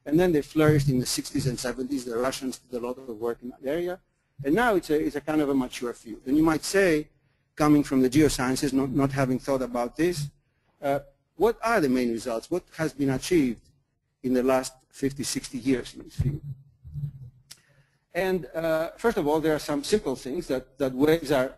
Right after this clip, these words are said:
waves that propagate in an inhomogeneous medium are primarily affected by inhomogeneities that are o-, that, that are on a scale, on a spatial scale that is comparable to the wavelength. In other words,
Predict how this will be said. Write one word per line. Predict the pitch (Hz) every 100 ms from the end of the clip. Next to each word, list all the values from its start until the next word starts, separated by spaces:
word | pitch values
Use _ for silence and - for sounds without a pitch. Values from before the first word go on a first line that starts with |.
| -
waves | 139 165 143
that | 135
propagate | 165 160 135 131 131
in | 123 120
an | 139
inhomogeneous | 160 151 131 117 135 120 139
medium | 214 147 135 135
are | 139 135
primarily | 139 135 143 156 151
affected | 139 131 165 160 131 120 - _ _ _ _ _
by | 117 131 127 127 - _ _ _ _ -
inhomogeneities | 170 180 151 139 135 151 170 160 117 - -
that | 131
are | 127 131 -
o-, | 160 -
that, | 135 131 - - _
that | 127 139
are | 135 147
on | 180 185
a | 151
scale, | - 175 151 120 110 - -
on | 123
a |
spatial | 117 - 151 - 135
scale | - 143 120 120
that | 120
is | 120
comparable | - 143 127 123
to | 120
the | 117 107
wavelength. | 120 107 - - -
In |
other | 147 147
words, | 131 -